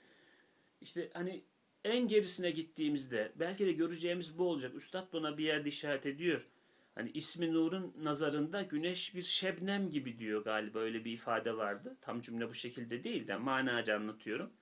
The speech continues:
Yirmi dokuzuncu lema olabilir. Tam aklımda değil.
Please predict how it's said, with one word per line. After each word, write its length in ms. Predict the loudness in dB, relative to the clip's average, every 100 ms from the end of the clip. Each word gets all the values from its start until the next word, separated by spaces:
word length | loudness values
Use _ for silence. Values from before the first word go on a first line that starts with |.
| _ _ _ _ _ _ -2
Yirmi 240 | 0 2
dokuzuncu 540 | 0 -2 -4 -2 2
lema 220 | 2 4 4
olabilir. 760 | 6 6 4 0 -4 -10 -16
Tam 220 | -14 -14 -12
aklımda 540 | -10 -6 -2 -2 -2
değil. 260 | -6 -6